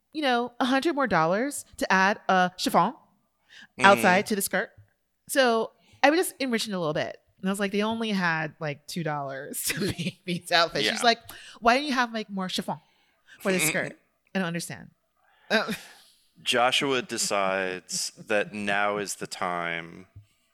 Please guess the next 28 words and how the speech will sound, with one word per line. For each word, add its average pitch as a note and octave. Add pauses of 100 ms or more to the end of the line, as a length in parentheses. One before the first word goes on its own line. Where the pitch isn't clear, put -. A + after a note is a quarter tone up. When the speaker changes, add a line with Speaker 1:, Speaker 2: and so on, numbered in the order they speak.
(840)
Speaker 2:
to G#2+
defend F2+ (280)
his F#2+
artistic F2+
vision. F2 (200)
Speaker 1:
Totally. D3 (480)
I E3
mean, E3+ (600)
y-, G#3+
y-, A3
'cause A#3+
you A#3
can A3+
see B3
him G3+
fortifying F3+
his D#3
mind C3 (140)
as D#3
Speaker 2:
Yeah. G2+
Speaker 1:
he's -
getting, D3
like, C#3 (140)
taken D3+
down. C3+
He's D3+
just -
like, E3